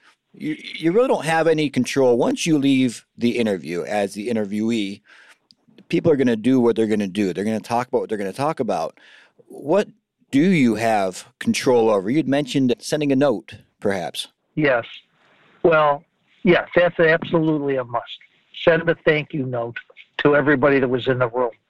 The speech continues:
Speaker 2: Individually is wonderful, but if you, even collectively is fine. Just, that is a, uh, and I've seen people forget to do that or not think it's important until they get another interview or anything else, but always send a note of thank you. Those people gave up their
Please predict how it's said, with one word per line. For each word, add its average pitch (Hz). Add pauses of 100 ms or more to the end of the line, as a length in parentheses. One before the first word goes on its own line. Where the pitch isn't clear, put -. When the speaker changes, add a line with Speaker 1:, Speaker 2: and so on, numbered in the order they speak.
(160)
Speaker 2:
Individually 160
is 135
wonderful, 131
but 131
if 131
you, 147
even 156
collectively 143
is 113
fine. 110
Just, 131 (480)
that 156
is 139
a, 127
uh, 127
and 135
I've 135 (100)
seen 165
people 143 (240)
forget 165
to 165
do 160
that 160
or 139
not 143
think 151
it's 147
important 165 (460)
until 139
they 131
get 131
another 127
interview 160
or 143
anything 143
else, 131
but 139
always 147
send 139
a 135
note 131
of 127
thank 127
you. 120
Those 131
people 151
gave 127
up 139
their 117